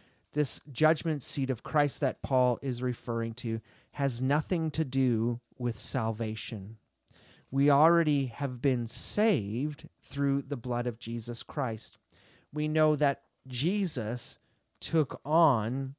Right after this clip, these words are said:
the wrath of God as payment for our sins. Romans eight tells us there's no condemnation for those in Jesus Christ. Romans five tells us we are justified by faith.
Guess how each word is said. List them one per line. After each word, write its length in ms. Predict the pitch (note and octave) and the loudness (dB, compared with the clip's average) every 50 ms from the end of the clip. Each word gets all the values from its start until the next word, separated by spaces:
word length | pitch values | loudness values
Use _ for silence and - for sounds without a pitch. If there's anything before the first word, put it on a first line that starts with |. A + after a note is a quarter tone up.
| _ - | _ -10
the 140 | B2 B2+ B2+ | -2 0 0
wrath 420 | B2 B2 B2+ C#3+ D#3+ F3+ E3+ - - | 2 2 2 4 4 4 2 2 -4
of 160 | F3 E3 - | -6 -6 -4
God 460 | - C3+ G#2 G#2 G#2 G2+ G#2+ A2 A2+ _ _ _ _ _ _ _ _ _ _ _ _ _ - | -4 -4 -4 -4 -6 -8 -8 -10 -10 _ _ _ _ _ _ _ _ _ _ _ _ _ -6
as 460 | C3+ C3+ C3+ B2+ B2+ B2+ A#2+ B2 - _ _ - | -4 -2 0 2 0 0 -2 -4 -8 _ _ -8
payment 680 | - - - F3 F#3 F3 C3+ A#2+ A2 A2 G#2+ - - - _ _ _ _ _ _ _ _ | -6 -4 -2 0 0 2 2 0 0 -2 -4 -6 -10 -18 _ _ _ _ _ _ _ _
for 480 | _ - - - B2+ A#2+ B2 B2 A#2+ - | _ -16 -8 -6 -2 2 2 2 2 2
our 260 | - B2 A#2+ A#2 A#2+ A#2 | -2 -2 0 0 0 -2
sins. 540 | - - - - A#2+ A2 G#2 G#2 G#2 - _ _ _ _ _ _ - | -2 -6 -6 -4 -4 -4 -4 -6 -10 -14 _ _ _ _ _ _ -8
Romans 420 | B2+ C3+ C#3 C#3 C#3 C3+ C3 A#2 | -4 -2 0 0 0 -2 -2 -4
eight 220 | B2 B2 C#3 C3 - | -4 -6 -6 -6 -6
tells 280 | - D3+ C3+ C3+ B2+ | -4 -2 0 0 0
us 140 | C3+ B2+ - | -2 -6 -4
there's 260 | - C#3 C3+ B2+ - | -4 -4 -4 -2 -2
no 200 | C#3+ C#3 C#3+ D3 | 0 2 2 2
condemnation 880 | - - - D#3 D3+ D3 C#3+ C#3+ C#3 C#3 D3 E3+ F#3 - - - C3+ B2 | 0 -2 -2 -2 0 0 0 0 0 0 0 0 0 0 -2 -4 -4 -4
for 180 | - - B2 | -4 -4 -4
those 420 | A2+ A2 A#2 A2+ A2 A2+ G#2+ G#2+ - | -2 0 0 0 0 0 -2 -4 -8
in 220 | - A2+ A#2 A2+ G#2+ | -8 -6 -6 -6 -6
Jesus 460 | - - A2 A2 G#2 G2+ G#2 G#2 - | -6 -6 -6 -6 -6 -6 -8 -10 -10
Christ. 380 | - - B2+ A2 A2 A2 - | -8 -6 -6 -6 -6 -6 -4
Romans 300 | C3 C#3 D3+ D3+ D3+ C#3+ | -2 -2 0 0 -2 -4
five 280 | - - D3 D3 D3 C#3+ | -2 0 2 2 2 2
tells 260 | - - D#3+ D3+ C#3 | 0 0 -2 0 0
us 200 | D#3 D#3 C#3+ - _ _ - - - _ - | 0 -2 -2 -4 _ _ -20 -20 -20 _ -2
we 220 | D3+ D#3 D#3 D#3 | 2 2 4 4
are 160 | D#3 D#3 D#3+ D3+ | 4 4 2 2
justified 1300 | C3 A2+ A2 A2+ A2+ C#3 D#3 F#3 G3+ - - - - D#3+ - - D3 B2+ A2 G#2+ G2+ F2 - - - _ _ _ _ _ _ _ - | 0 -6 -10 -6 2 4 6 6 6 4 0 -4 -4 -4 -2 0 0 0 0 0 -4 -6 -10 -16 -20 _ _ _ _ _ _ _ -16
by 280 | B2+ A#2 B2+ A#2 A#2 A#2 | -6 -4 -2 0 -2 -2
faith. 480 | - - - A#2+ G#2+ F#2 G#2+ - - | -4 -8 -10 -10 -10 -10 -12 -16 -20